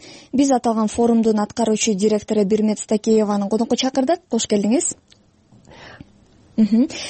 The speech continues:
А, бул алгач эле ушул көргөзмөдө кимдердин кандай эмгектери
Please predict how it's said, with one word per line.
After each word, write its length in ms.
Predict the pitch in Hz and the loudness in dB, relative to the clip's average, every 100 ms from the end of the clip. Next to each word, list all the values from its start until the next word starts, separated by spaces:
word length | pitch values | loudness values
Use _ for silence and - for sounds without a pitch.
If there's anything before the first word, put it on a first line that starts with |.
| - 233 | -10 -4
А, 160 | 220 202 | 0 2
бул 320 | 208 285 294 | 4 4 2
алгач 440 | 254 220 240 269 - | 0 0 0 0 2
эле 120 | 508 | 2
ушул 280 | 320 233 202 | 2 0 0
көргөзмөдө 760 | 220 247 254 247 233 220 214 202 190 | 0 2 2 2 0 0 0 -2 -2
кимдердин 520 | 233 262 285 269 269 | 0 2 0 -2 -4
кандай 340 | 262 240 247 | -2 0 2
эмгектери 560 | 240 233 220 226 214 202 | 2 0 0 -2 -2 -4